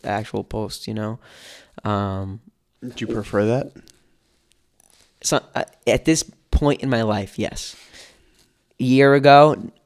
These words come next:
Speaker 1: I loved, I loved posting, and a year from now, I probably, or wha-, however much time away, I probably will again. It depends what I'm posting about. If I have original music and I'm trying to work towards a goal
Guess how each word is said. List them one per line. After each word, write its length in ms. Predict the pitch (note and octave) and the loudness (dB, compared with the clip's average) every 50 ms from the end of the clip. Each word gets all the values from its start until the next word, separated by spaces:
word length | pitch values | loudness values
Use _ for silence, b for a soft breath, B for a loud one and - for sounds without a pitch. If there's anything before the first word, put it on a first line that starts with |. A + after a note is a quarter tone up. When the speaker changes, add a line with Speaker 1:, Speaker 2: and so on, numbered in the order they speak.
| - - | -6 -2
Speaker 1:
I 140 | - A#2 B2 | 2 4 4
loved, 320 | A#2+ A#2+ A2+ A2 A2 - - - - - | 6 4 4 2 -2 -8 -16 -10 -6 -2
I 140 | A2+ A#2 | -2 -2
loved 340 | A2 - A#2 A#2 A2+ A2 - | -2 0 0 0 0 0 0
posting, 380 | - A2+ A2 A2 - A#2 A#2 A#2 | 0 0 0 0 -2 -4 -2 -2
and 60 | A2 | 0
a 40 | A2 | 0
year 160 | A2+ A2+ A#2 | 0 0 0
from 140 | A2 - B2 | -2 -2 -2
now, 160 | A2+ A2 A2 | -2 0 -2
I 20 | |
probably, 400 | A2 - A#2+ A2+ A2 G#2+ G#2+ G#2+ - | 0 0 0 2 0 0 -4 -6 -8
or 280 | - - A2+ A2 G#2+ G#2+ - | -4 -2 0 0 0 -2 -4
wha-, 260 | - - A2+ A2+ A2+ - | -2 0 0 0 2 2
however 300 | A#2+ A2+ A2+ A#2+ A#2 A2+ | 2 4 4 4 4 2
much 240 | A2 A2 - - | 0 -4 -6 -6
time 300 | - A#2+ A2 A2 G#2+ A2 - | -6 -4 -4 -4 -4 -6 -6
away, 320 | - G#2+ A2 G#2+ G#2 G#2 G#2 | -4 -2 -2 0 0 -2 -4
I 60 | G#2 | -6
probably 360 | G2+ - - A#2+ A#2 A2+ A2 | -8 -8 -6 -4 -2 -2 -2
will 180 | A2 A2+ G#2+ G#2+ | -2 -2 -2 -4
again. 260 | G2 - A#2+ A2 G#2+ | -4 -4 -4 -4 -4
It 80 | G2+ | -4
depends 340 | - - - - D3 D3 C3+ | -8 -8 -4 -4 -4 -2 0
what 140 | C3+ C#3 C#3 | 0 0 0
I'm 140 | B2 A#2 A2+ | 0 -2 -2
posting 320 | - C3+ B2+ - - B2+ | -4 -4 -4 -6 -10 -8
about. 320 | A2 G#2+ G#2 G#2+ - - b b b b b b b | -6 -4 -4 -4 -4 -6 b b b b b b b
If 100 | - - | -6 -2
I 60 | C3+ | 0
have 120 | C#3+ C3 C3 | 0 0 2
original 400 | B2+ C3 B2+ B2+ B2 B2+ B2+ B2 | 2 2 2 0 -2 -4 -4 -2
music 380 | B2 B2 C3 B2+ C3+ C#3 C3+ | -2 -2 0 0 -2 -2 -2
and 80 | C#3 B2+ | -4 -6
I'm 100 | A#2 A#2 | -6 -6
trying 240 | A2 - B2 A#2+ A#2 | -6 -6 -6 -4 -4
to 120 | A2+ A2+ | -4 -4
work 260 | A2+ A#2 A#2+ A2+ - | -2 -2 -2 -2 -2
towards 240 | - B2+ A#2+ A2 A2+ | -4 -6 -6 -6 -8
a 40 | A2 | -6
goal 460 | - - A2+ A2+ A#2 A#2+ B2 B2 B | -2 2 2 4 4 4 2 0 B